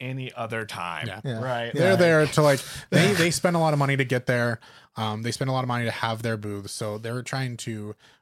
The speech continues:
Speaker 2: market themselves at that point. Like, that is what they are doing. That's the steps they're taking. They don't need somebody then marketing to them. It's
Speaker 3: Yeah.
Speaker 2: a totally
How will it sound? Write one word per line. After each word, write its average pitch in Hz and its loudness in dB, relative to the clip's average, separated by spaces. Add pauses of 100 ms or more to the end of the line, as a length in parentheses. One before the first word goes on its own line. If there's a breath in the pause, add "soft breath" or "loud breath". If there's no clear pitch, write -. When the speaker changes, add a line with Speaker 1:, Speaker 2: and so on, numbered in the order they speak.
(100)
Speaker 2:
market 147 -2
themselves 120 -2
at 107 -10
that 107 -8
point. 110 -12
Like, 107 -10
that 131 -2
is 120 -4
what 110 -8
they 110 -4
are 101 -8
doing. 98 -12
That's 110 -10
the 113 -10
steps 101 -8
they're 101 -8
taking. 101 -12
They 104 -10
don't 107 -10
need 104 -12
somebody 104 -10
then 98 -10
marketing 98 -12
to 107 -10
them. 95 -12
It's 104 -14
Speaker 3:
Yeah. 110 -10
Speaker 2:
a - -8
totally - -8